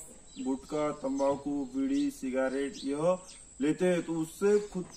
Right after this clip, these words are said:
को बचाने के लिए मैं बहुत से युवाओं में जन जागृति का काम करता हूँ और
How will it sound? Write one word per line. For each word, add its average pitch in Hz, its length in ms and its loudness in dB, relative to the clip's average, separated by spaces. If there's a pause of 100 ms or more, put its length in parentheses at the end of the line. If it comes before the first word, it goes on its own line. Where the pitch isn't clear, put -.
को 196 140 4
बचाने 170 640 0
के 196 180 2
लिए 185 380 2
मैं 175 600 2
बहुत 156 360 -2
से 185 80 -2
युवाओं 156 460 2
में 165 220 -4
जन 156 220 -2
जागृति 165 400 0
का 175 160 2
काम 160 300 0
करता 156 260 2
हूँ 151 240 2 (500)
और 170 440 8